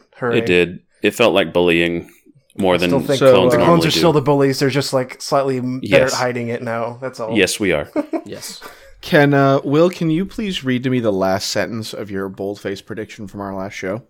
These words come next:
Speaker 2: Uh, "Don't touch Obi-Wan, you sick bastards."
Speaker 3: Yeah.
Speaker 4: <laughs>
Speaker 3: Uh, how do you feel now that they did change Obi-Wan?
Speaker 2: Uh,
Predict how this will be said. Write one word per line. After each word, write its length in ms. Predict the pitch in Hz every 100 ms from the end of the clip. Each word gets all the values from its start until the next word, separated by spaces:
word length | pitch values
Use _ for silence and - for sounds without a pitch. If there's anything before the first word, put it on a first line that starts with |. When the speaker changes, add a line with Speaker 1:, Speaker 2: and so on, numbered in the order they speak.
| _ _
Speaker 2:
Uh, 380 | 95 92 92 90 -
"Don't 280 | 101 110 -
touch 280 | - 110 -
Obi-Wan, 420 | 101 113 117 120
you 80 | 120
sick 260 | 113 113 -
bastards." 580 | 113 117 - 143 - - _ _ - - -
Speaker 3:
Yeah. 220 | 139 107 92
Speaker 4:
<laughs> 60 | - 160 - 139 143 - 123 _ - - - -
Speaker 3:
Uh, 160 | 117 113
how 160 | 156
do 60 | 170
you 100 | 185
feel 260 | - 160 143
now 160 | 139
that 100 | 135
they 100 | 127
did 280 | 123 120 110
change 280 | - 107 95
Obi-Wan? 380 | 80 53 50 - _ _ _ _ _
Speaker 2:
Uh, 560 | 90 87 85 85 82 82